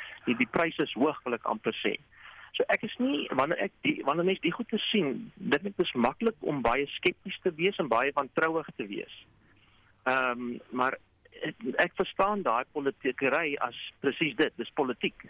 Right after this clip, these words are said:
Dit gebeur in oppositiepartye, dit gebeur in regerende partye wanneer daar groot verkiesings op die tafel is. En, en dis reg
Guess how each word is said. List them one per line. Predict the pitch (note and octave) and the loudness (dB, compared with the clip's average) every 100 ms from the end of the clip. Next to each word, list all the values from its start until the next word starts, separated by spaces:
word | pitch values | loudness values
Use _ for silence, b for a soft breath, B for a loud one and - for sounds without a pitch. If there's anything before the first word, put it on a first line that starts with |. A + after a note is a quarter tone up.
| - | -4
Dit | A#2 | -4
gebeur | - C3+ B2 C#3 D3 - | -2 0 2 4 2 -2
in | C#3 C3 | -4 -2
oppositiepartye, | - B2+ G#2+ E3 F#3+ - E3 E3 D#3+ | 0 2 0 0 0 0 0 0 0
dit | B2+ | 0
gebeur | - C3+ C3+ | -2 0 0
in | A#2+ | 0
regerende | A2+ E3+ F#3 F3 | 0 2 2 0
partye | - D#3 - D#3+ D3+ | 0 0 0 0 2
wanneer | A2+ D3 C#3+ | 2 0 2
daar | A#2+ B2 | 0 0
groot | - D3 | 0 0
verkiesings | - D3 C3+ - | 0 -6 -2 -2
op | B2+ | -2
die | A#2 | 2
tafel | A#2 A2 - | 2 2 0
is. | A#2 - - - B B B B B _ | 0 0 -2 -18 B B B B B _
En, | C#3 C3+ | 0 2
en | C3+ | 2
dis | D#3+ E3+ | 0 2
reg | A2+ A#2+ | 2 2